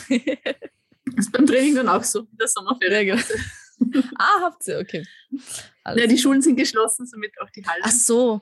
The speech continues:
Speaker 1: ja klar, ihr habt ja dann keinen Trainingsort mehr. Wobei, dann geht's eigentlich wieder in den Park, oder? <laughs>
Speaker 2: Genau, machen wir schon auch, ja.
Speaker 1: Ja, voll, das denke ich mir. Ach, voll cool. So,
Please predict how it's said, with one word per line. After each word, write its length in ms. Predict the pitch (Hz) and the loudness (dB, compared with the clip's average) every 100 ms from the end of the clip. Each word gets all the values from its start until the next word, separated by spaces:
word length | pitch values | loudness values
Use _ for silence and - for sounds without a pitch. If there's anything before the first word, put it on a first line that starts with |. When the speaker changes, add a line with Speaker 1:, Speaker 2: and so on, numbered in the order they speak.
| _ | _
Speaker 1:
ja 180 | 185 185 | -8 -8
klar, 340 | - 160 170 | -4 -6 -6
ihr 100 | - | -10
habt 200 | 185 180 - | -12 -10 -10
ja 40 | |
dann 140 | 165 | -12
keinen 200 | 147 151 | -12 -16
Trainingsort 440 | 151 139 147 - - | -12 -12 -10 -14 -12
mehr. 160 | 151 | -8
Wobei, 300 | 180 - 151 | -6 -2 -2
dann 220 | 175 208 196 | -2 -4 -6
geht's 240 | 185 190 | -10 -6
eigentlich 200 | 185 190 | -6 -6
wieder 140 | 202 | -8
in 80 | 190 | -8
den 100 | 185 | -10
Park, 300 | 185 208 226 | -8 -8 -8
oder? 240 | - 208 285 - - - | -10 -10 -10 -14 -20 -4
<laughs> 220 | 240 208 | -2 0
Speaker 2:
Genau, 260 | 226 220 180 | 0 2 2
machen 280 | 220 220 262 | 2 2 2
wir 40 | |
schon 140 | 277 | 0
auch, 220 | 240 165 - | 0 -2 -2
ja. 160 | 185 175 226 - - - 339 254 | -2 -2 -4 -12 -10 -8 -8 -6
Speaker 1:
Ja, 220 | 185 160 | -4 -2
voll, 280 | - 143 156 | -4 -10 -10
das 220 | 143 170 | -10 -10
denke 220 | - - | -14 -18
ich 80 | _ | _
mir. 180 | 175 190 - - - - _ _ _ _ | -14 -14 -16 -20 -20 -20 _ _ _ _
Ach, 100 | 185 | -20
voll 220 | _ - - | _ -20 -18
cool. 180 | - 185 - _ _ _ _ _ _ | -14 -14 -16 _ _ _ _ _ _
So, 180 | - | -20